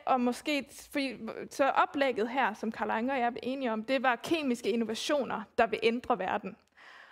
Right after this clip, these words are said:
Og jeg vil egentlig starte med at gå lidt tilbage og sige, at det er altid kemi, og måske især den slags materialer, vi har, der, der betyder, hvordan vi lever i vores samfund. Og jeg skal passe en lille smule på,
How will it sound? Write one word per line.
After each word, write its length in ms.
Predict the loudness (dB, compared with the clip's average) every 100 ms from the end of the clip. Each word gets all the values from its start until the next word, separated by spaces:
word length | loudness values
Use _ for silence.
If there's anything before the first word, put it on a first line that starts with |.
| -8
Og 100 | 2
jeg 80 | 4
vil 60 | 4
egentlig 200 | 4 4
starte 260 | 4 6
med 60 | 4
at 60 |
gå 80 | 4
lidt 140 | 2 0
tilbage 460 | 0 2 4 2
og 60 | 0
sige, 220 | -2 0
at 80 | 2
det 80 | 4
er 100 | 4
altid 300 | 2 -4 -4
kemi, 560 | -2 -2 -4 -10 -20 _ -2
og 120 | 0
måske 420 | 0 -2 -6 -6 -10 _ _ -20
især 220 | -10 -6
den 200 | -6 -6
slags 460 | -8 -8 -10 -8
materialer, 640 | -8 -8 -2 2 4 2 0
vi 100 | -2
har, 360 | -2 -2 -4 -16 -20 0 2
der, 60 | 2 -2 -14 -6 -6
der 60 |
betyder, 420 | -4 -6 2 2
hvordan 300 | 2 2 2
vi 60 | 2
lever 260 | 2 0 0
i 80 |
vores 160 | -4 -8
samfund. 480 | -6 -6 -6 -10 -12 -20 -10 2
Og 80 |
jeg 100 | 2
skal 120 | 4 2
passe 180 | 2
en 60 | 4
lille 240 | 4 4
smule 300 | 2 -4 -4
på, 340 | -6 0 0